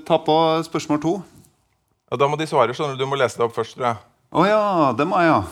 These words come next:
Speaker 1: Herlig. Og det har jeg jo forberedt, eh, det,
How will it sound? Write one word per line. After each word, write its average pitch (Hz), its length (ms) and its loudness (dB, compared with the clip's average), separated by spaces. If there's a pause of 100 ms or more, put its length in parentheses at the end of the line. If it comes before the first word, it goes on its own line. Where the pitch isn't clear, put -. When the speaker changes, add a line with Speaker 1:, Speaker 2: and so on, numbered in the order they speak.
(260)
Speaker 1:
Herlig. 113 300 0 (180)
Og 110 120 -8
det 117 140 0
har 127 140 0
jeg 92 100 2
jo 98 100 0
forberedt, 92 600 -6
eh, 85 400 -2 (320)
det, 95 640 -2